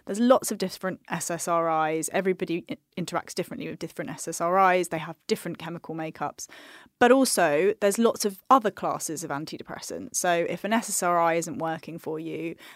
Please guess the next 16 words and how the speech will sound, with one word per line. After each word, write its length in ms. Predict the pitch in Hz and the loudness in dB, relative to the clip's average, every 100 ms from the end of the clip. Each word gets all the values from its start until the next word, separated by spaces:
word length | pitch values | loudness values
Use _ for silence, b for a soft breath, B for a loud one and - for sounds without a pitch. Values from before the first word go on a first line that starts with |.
| B | B
there 240 | 190 175 180 | 2 6 6
are 120 | 170 | 6
other 540 | - 190 175 165 160 - | 6 4 4 2 2 -4
medications 800 | 165 170 - 156 156 165 147 156 - | -8 -8 -6 -6 -6 -8 -10 -10 -10
to 120 | 165 | -12
try. 440 | - 160 160 170 | -6 -4 -4 -6
So 380 | - 170 160 165 | -6 -4 -4 -4
I 60 | - | -8
think 280 | 151 175 - | -10 -10 -10
it's 160 | - - | -14 -8
worth 400 | 170 156 160 - | -4 -4 -8 -10
doing 280 | 170 156 160 | -8 -8 -8
that 180 | 156 - | -10 -10
rather 240 | 170 151 | -10 -10
than 180 | 160 160 | -10 -8
just 380 | 156 147 - | -8 -8 -10